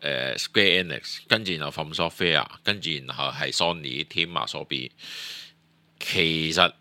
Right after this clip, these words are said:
係好感受到就係，誒，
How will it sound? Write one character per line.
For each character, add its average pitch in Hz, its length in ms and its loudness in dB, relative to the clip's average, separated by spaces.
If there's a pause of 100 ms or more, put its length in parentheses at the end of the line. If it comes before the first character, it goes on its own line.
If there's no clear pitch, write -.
(220)
係 82 460 2
好 92 340 0
感 92 340 -2
受 76 320 -2
到 78 260 0
就 82 100 2 (100)
係， 58 420 -6 (500)
誒， 65 400 0